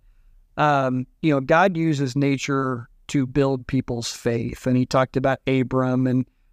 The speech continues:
uh, obviously Abram and Sarah, I believe, right? Um, Abram and Sarah, um, you know, they were longing for a child and, uh, you know, were way past childbearing, bearing years. And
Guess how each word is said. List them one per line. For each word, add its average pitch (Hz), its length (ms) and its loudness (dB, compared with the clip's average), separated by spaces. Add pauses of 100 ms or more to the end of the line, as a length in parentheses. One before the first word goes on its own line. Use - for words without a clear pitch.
(160)
uh, 127 280 0
obviously 131 540 0
Abram 127 360 0
and 120 200 0
Sarah, 127 380 2
I 117 40 0
believe, 117 420 -2
right? 127 320 0 (140)
Um, 131 360 0
Abram 135 360 0
and 131 140 0
Sarah, 127 560 -2 (120)
um, 131 340 -2
you 135 120 0
know, 131 40 0
they 135 180 0
were 131 380 -2 (720)
longing 180 480 4
for 156 260 2
a 156 120 4
child 143 640 0 (260)
and, 139 480 0
uh, 131 380 0
you 139 100 0
know, 131 80 2
were 127 140 -2
way 139 240 0
past 131 380 -2
childbearing, 127 840 -2 (220)
bearing 127 500 0
years. 143 640 0 (520)
And 139 540 4